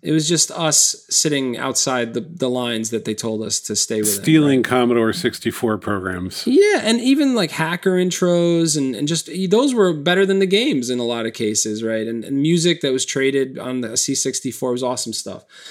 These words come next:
Speaker 1: The web shows up. What is the vision of the web? Um, this is an actually hard question. I mean, the spec comes out, H T T P and H T M L.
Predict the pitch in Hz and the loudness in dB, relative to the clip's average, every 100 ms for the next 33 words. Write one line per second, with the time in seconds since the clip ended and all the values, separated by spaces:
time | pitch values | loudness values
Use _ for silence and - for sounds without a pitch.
0 | - 190 240 370 - 285 226 165 139 131 | 0 2 4 2 2 4 4 4 2 0
1 | - _ - 185 254 294 254 220 175 175 | -4 _ -4 2 4 4 2 0 2 2
2 | 156 165 151 139 135 127 117 135 143 208 | 2 0 0 2 2 2 0 -2 0 0
3 | 226 160 139 135 - 120 113 139 123 - | 2 0 0 -2 -2 -4 -2 -4 -4 -4
4 | 123 - 123 110 127 120 _ - 143 131 | -4 -4 -6 -4 -4 -6 _ -12 -6 -4
5 | - - 190 202 - 202 170 139 127 120 | -2 -2 0 0 0 0 2 2 0 -2
6 | - 151 156 - 151 - 131 135 123 117 | -2 0 0 0 -2 -2 -2 0 0 0
7 | 127 139 - 151 139 127 120 110 110 | -2 -2 0 0 2 0 0 -2 -4